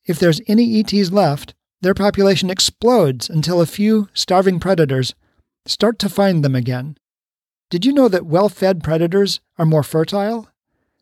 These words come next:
Then it's a catastrophe for the E Ts. Depending on relative birth rates and geographic factors, these cycles can stay bounded within certain limits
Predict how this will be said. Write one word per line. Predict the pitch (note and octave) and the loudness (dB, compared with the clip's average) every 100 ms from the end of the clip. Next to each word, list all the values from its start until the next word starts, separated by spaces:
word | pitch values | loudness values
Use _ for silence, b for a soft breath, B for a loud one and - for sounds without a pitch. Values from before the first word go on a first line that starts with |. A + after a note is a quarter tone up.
| _ _ _ _ _ | _ _ _ _ _
Then | E3+ A#3 | 0 2
it's | A3+ G3+ | 2 0
a | |
catastrophe | F#3 D3+ F#3 G3 - D#3+ D#3 | -2 -2 0 -2 -4 -2 -2
for | C#3+ D#3 | 0 -2
the | D3 | -2
E | D#3+ D#3+ | -2 -4
Ts. | - F#3 C3 A#2 - _ _ _ _ _ _ _ | -4 -4 -4 -8 -14 _ _ _ _ _ _ _
Depending | - G#3 B3 A#3 | -2 2 4 4
on | G#3 F#3 F#3 _ - | 4 2 -6 _ -2
relative | F3+ G#3 G3 E3 | 0 0 0 0
birth | E3 F3+ - | 0 0 2
rates | E3+ E3+ E3 | 0 0 -2
and | C#3+ | 0
geographic | E3+ D#3 E3 D3+ E3 | 2 2 0 0 -4
factors, | D#3+ D#3 - D#3+ D3 - - | 0 0 0 -4 -4 -6 -4
these | A3 | -4
cycles | - G#3 G3 G3 | 0 0 2 0
can | - E3+ | 0 -2
stay | - F#3 | 0 0
bounded | E3+ D3 F#3 F3+ C#3+ B2 | 0 2 2 2 0 -2
within | C#3+ E3+ D3+ | -2 0 0
certain | - F3+ D#3 | -2 0 0
limits | E3+ E3 C3+ - | 2 0 -2 -6